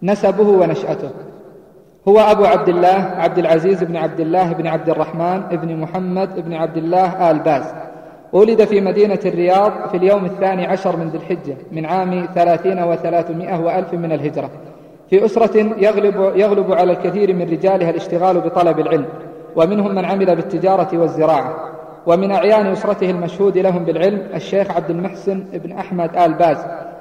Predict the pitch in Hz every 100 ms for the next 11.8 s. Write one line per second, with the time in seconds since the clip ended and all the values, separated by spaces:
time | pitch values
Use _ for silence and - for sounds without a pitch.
0 | 165 175 185 180 185 196 185 170 175 180
1 | 185 170 - 190 190 170 165 170 160 190
2 | 190 180 165 185 170 160 160 151 156 151
3 | 135 123 - - - - - 165 202 208
4 | 190 - 202 202 185 170 185 196 180 170
5 | 175 165 165 160 180 - 196 196 180 165
6 | 180 180 175 185 190 170 185 160 180 202
7 | 190 175 175 180 175 170 170 190 175 170
8 | 170 190 180 170 165 180 175 165 165 185
9 | 185 196 190 - - - 170 160 185 190
10 | 196 175 160 151 190 185 180 160 170 170
11 | 175 170 185 165 - 156 139